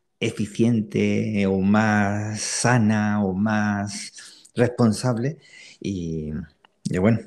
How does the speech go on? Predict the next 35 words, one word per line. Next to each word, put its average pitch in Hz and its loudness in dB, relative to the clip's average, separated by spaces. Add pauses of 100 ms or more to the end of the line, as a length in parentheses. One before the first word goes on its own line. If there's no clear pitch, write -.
(120)
de-, 73 -4
no 101 6
hay 104 4
que 107 4
ir 107 6
muy 110 6
lejos 117 4
para 107 2
ver 107 2
que 110 2
el 87 -2
resultado 98 -10
actual 104 -4 (260)
que 101 -6
tenemos 104 -2
nosotros 101 -2
en 98 0
la 95 0
sociedad 104 0 (460)
es 110 4
también 110 4
de 107 4
los 95 -2 (100)
padres 98 -6 (380)
que 104 2
también 98 2
decían 98 0
que 98 -2
ellos 101 2
eran 107 0
responsables 98 0
en 95 0
su - -2
e-, 92 -2 (120)
época - -2